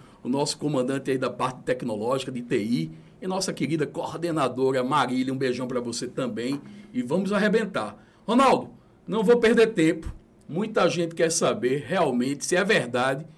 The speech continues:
se as questões que você dá em aula realmente são as questões que caem na prova. O que que você fala disso, meu irmão?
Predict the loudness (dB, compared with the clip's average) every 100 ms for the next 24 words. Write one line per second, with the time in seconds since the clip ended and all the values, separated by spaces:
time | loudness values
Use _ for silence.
0 | -20 _ -4 0 2 4 2 2 -2 -4
1 | -4 -2 0 -2 0 2 4 4 -2 -4
2 | -2 0 0 0 -2 -6 -14 -10 0 2
3 | 2 2 -2 -2 0 2 2 2 -2 -2
4 | 0 2 2 2 4 2 0 -6 -6 0
5 | 2 6 6 4 0 -2 -2 0 -2